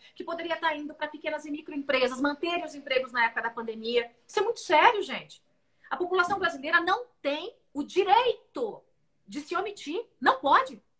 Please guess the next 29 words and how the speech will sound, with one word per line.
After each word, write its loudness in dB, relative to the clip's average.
e -4
nem -8
de -4
deliberadamente -2
adoecer -4
de -10
bolsonite 0
aguda. -2
Nós 0
precisamos -4
pensar, 2
gosta 8
do -14
presidente? -12
Legal. -2
Eu -4
também -4
gosto. -2
Eu -14
não -12
quero -6
mal 0
a -2
ele, -8
não. -6
Gosta 6
do -14
presidente? -12
Bacana. -4